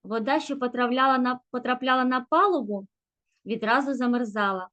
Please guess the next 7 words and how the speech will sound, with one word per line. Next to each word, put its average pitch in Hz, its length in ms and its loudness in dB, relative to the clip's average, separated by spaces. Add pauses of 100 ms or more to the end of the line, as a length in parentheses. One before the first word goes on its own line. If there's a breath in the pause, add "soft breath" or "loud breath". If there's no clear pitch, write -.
(220)
вкриваючись 247 840 -2 (280)
судно 226 500 -4
кригою. 196 600 -4 (580)
Почалися 254 520 0
хвороби, 311 800 2 (520)
зростало 226 540 0
невдоволення, 277 1000 -2